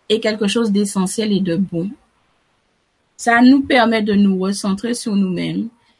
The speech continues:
et de nous reposer et de recharger nos batteries. C'est important d'en faire.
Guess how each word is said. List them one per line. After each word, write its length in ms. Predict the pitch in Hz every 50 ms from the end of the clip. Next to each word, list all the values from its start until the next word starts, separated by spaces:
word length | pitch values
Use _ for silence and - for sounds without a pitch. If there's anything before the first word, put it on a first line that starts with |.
| _ _ -
et 120 | 196 214 220
de 160 | 196 208 202
nous 440 | 202 214 220 233 247 254 262 - -
reposer 880 | 160 151 160 165 190 196 208 202 - - 202 180 175 165 165 156 - - - _ _ _ _ _ _ _ _ _ _ _ _ _ _ _ _ _ _ _ _ _ _ _ _ _ _ _ _ _
et 120 | - 214 226
de 120 | 214 220
recharger 580 | 202 185 196 214 208 - 220 196 190 190 220 226
nos 180 | 233 220 214
batteries. 640 | 208 196 175 165 185 - - - - - - - - _ _ _ _ _ _ _ _ _ _ _ _ _ _ _ _ _ _ _ _
C'est 320 | - - - 240 226 220 247
important 640 | 269 277 277 262 214 214 208 202 - 220 220 240
d'en 260 | 247 196 190 170 170 160
faire. 340 | - - - 165 165 165